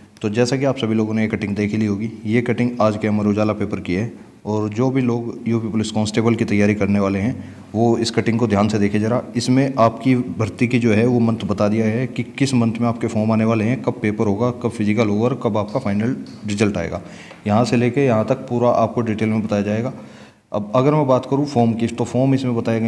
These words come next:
हैं कि मई में आपके form देखने को मिल सकते हैं। एग्जाम जो है आपका वो जुलाई में जाएगा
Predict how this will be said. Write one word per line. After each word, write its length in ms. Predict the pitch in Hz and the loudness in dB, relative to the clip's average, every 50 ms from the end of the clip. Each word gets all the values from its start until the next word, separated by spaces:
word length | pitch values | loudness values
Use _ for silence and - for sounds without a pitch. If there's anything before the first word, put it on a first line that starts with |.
| 113 | 0
हैं 160 | 110 113 135 123 | 0 0 -2 0
कि 100 | - 123 | 0 0
मई 220 | 117 113 117 120 | 0 2 2 2
में 120 | 123 123 120 | 2 2 0
आपके 180 | 117 123 - 117 | 0 -2 -4 -4
form 240 | - 107 104 104 101 | -2 0 0 0 2
देखने 280 | 104 101 101 101 104 107 | 0 0 0 0 0 0
को 80 | 110 | 0
मिल 140 | 107 107 104 | 0 0 0
सकते 280 | 104 113 107 - - 131 | -2 -4 -6 -4 -2 -2
हैं। 240 | 113 123 123 - - - - - - - _ - - | -2 -2 -4 -6 -12 -18 -20 -20 -20 -20 _ -6 -6
एग्जाम 360 | 117 117 113 123 135 143 143 | -4 -4 -2 -2 -2 -2 -2
जो 100 | 135 131 | -2 -2
है 80 | 113 110 | -2 -2
आपका 280 | 120 120 117 - - 127 | -2 -4 -4 -2 0 0
वो 80 | 120 | 0
जुलाई 300 | 113 104 107 104 110 113 | 0 0 0 0 2 2
में 120 | 113 120 120 | 2 2 2
जाएगा 280 | 120 120 120 123 127 | 2 2 2 2 0